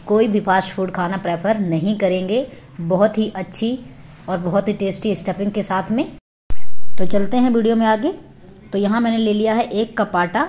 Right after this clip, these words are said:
और आधा कप मैदा ली है और इसमें डालेंगे अजवाइन और दो tablespoon डालेंगे इसमें हम refined oil। उसको अच्छे से mix करेंगे। नमक, अजवाइन और ऑयल को पूरे आटे में अच्छे से मसलते हुए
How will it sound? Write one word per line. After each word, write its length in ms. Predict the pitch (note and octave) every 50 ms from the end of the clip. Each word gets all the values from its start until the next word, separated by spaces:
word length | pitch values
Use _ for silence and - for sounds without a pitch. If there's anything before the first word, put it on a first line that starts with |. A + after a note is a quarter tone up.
| - - F#3+
और 80 | G3+
आधा 340 | - - F#3 F#3+ E3+ F#3+ G#3+ G#3+
कप 240 | G#3 G#3+ G#3 -
मैदा 280 | F#3 F3+ F3 F3 G3+ G#3+
ली 160 | A3 A3+ A3+ A#3+
है 160 | D4 F#4+ - - - - - - - - - _ - - - - -
और 120 | E3 - F#3+
इसमें 240 | G#3 - A3+ A#3+ A3
डालेंगे 440 | A3 G3+ G3 G3+ G3+ G#3+ B3+ - - - - -
अजवाइन 600 | G3+ F#3 F3 F3 G3 F#3+ G3+ A3 B3 C#4+ F#4+ - - - - - - - - - - - - - - - - - - - - - - -
और 240 | F3+ G3+ A#3+ D4 - - - - - - - - D#3+
दो 200 | E3 F3 A#3+ B3+
tablespoon 540 | B3+ B3+ A#3 A#3 A3 A3 - - G#3 G#3
डालेंगे 380 | G3 G3 F#3+ G3 G3 G3 F#3+ G3+
इसमें 220 | G3 F#3+ F#3+ F#3+ F#3+
हम 160 | F#3 A#3 C#4+ F#4 - - - - - - - -
refined 360 | F#3+ G3 G#3 A3+ G#3 A3+ G#3+
oil। 280 | - F3+ G3 G#3 C4 C4
उसको 200 | A#3 - - G#3 G3
अच्छे 340 | - G3+ G3+ - - B3 A#3
से 140 | A#3+ G#3+ A3+ D4+ - - - - - - -
mix 300 | F3+ F#3 G3+ A#3+ A#3 -
करेंगे। 400 | - - A3+ A3+ A#3 A#3+ B3 D#4+ G4 G4 - - - - - - - - - - - - - - G5+ - - - - - - - - - - - - - - - - - - - - - - - - - - - -
नमक, 340 | G3 G3+ G#3+ A#3 B3 A3+ -
अजवाइन 440 | G#3+ G#3+ G3 G3+ G3+ G3 G#3 A#3 A#3
और 220 | - - G3 G#3 G#3+
ऑयल 320 | - G3+ G3 G3+ G#3 G#3
को 200 | G#3 - B3+ E4 F4+
पूरे 300 | - - G#3+ G#3 G3+ G3+
आटे 280 | E3+ F3 F3 - G#3+
में 140 | G#3 A3+ A3
अच्छे 340 | - F#3+ F3+ - - A3+ A3+
से 160 | G#3+ - G#3
मसलते 420 | A3 G#3+ G3 G#3 F#3+ F#3 F#3 - A3
हुए 300 | G3+ F#3 F#3 A3+ -